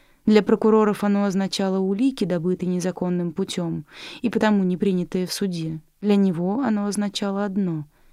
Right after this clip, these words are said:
все старания после Феникса пошли прахом из-за роковой ошибки. Вот почему ничто не могло утолить его гнев, не могло поставить все на свои места,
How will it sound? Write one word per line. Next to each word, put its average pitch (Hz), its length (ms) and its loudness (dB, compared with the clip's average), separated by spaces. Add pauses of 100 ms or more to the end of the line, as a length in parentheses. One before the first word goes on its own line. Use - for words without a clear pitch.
(320)
все - 220 -2
старания 185 560 0
после 180 340 -4
Феникса 185 540 -4
пошли 196 280 -2
прахом 185 600 -4
из-за 180 300 -4
роковой 175 400 -6
ошибки. - 500 -10 (680)
Вот 202 300 4
почему 208 300 2
ничто 208 400 2
не 214 120 2
могло 196 340 0
утолить 190 520 -4
его 214 160 -4
гнев, 208 760 -6
не 208 140 0
могло 196 320 0
поставить 190 580 -2
все - 300 -4
на 185 120 -2
свои 185 300 -4
места, 180 460 -4